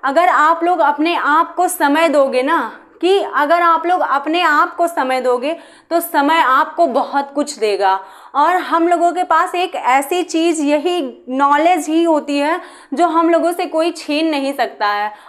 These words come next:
और इसके ही बलबूते, मीन्स एक पेन और एक कॉपी के बलबूते ही हम लोग अप-, बहुत कुछ कर सकते हैं अपनी लाइफ में। मीन्स कि एक, जैसे आप लोगों के लिए एक एग्जांपल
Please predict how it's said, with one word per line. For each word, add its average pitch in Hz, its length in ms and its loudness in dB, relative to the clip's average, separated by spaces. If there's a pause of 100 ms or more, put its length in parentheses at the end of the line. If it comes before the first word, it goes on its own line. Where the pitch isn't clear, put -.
और 320 160 4
इसके 302 440 -4
ही 370 240 2
बलबूते, 247 640 -2
मीन्स 339 360 -4
एक 330 320 -2
पेन 349 340 0
और 294 320 0
एक 302 440 -2
कॉपी 294 800 2 (460)
के 330 120 2
बलबूते 294 500 0
ही 330 80 0
हम 285 260 0
लोग 330 140 2
अप-, - 380 -4
बहुत 302 560 0
कुछ 359 200 -2
कर 247 280 0
सकते 240 300 -8
हैं 226 200 -2
अपनी 220 300 -2
लाइफ 214 320 -2 (100)
में। 220 80 -6 (360)
मीन्स 359 260 2
कि 403 460 2 (220)
एक, 339 340 0 (460)
जैसे 285 280 0
आप 320 240 2
लोगों 330 180 0
के 339 80 -4
लिए 330 120 2
एक 339 80 -4
एग्जांपल 269 880 0